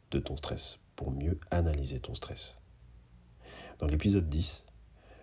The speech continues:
nous avons parlé d'une méthode pour diminuer son stress au quotidien. Aujourd'hui, j'aimerais qu'on puisse aller un peu plus loin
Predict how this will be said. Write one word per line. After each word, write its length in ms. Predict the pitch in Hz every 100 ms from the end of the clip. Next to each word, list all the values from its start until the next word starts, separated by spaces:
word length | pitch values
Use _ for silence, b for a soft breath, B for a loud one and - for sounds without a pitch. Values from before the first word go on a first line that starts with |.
| B B
nous 120 | 73
avons 160 | 71 76
parlé 220 | 80 95
d'une 200 | 90 71
méthode 400 | 69 73 65 71 - - - - -
pour 140 | -
diminuer 540 | 67 76 80 69 69
son 160 | 67 -
stress 420 | - - 64 - -
au 60 |
quotidien. 440 | - - - - 78 - - - - _ _ - - - - - B B B B B _ -
Aujourd'hui, 440 | 90 78 76 85 117 - - - - - - - _ _ B B B B B B -
j'aimerais 360 | 82 92 107 143
qu'on 460 | - 92 85 80 80
puisse 260 | - 92 -
aller 200 | 80 82
un 80 | 80
peu 340 | - 78 78 78
plus 160 | -
loin 260 | 76 71 71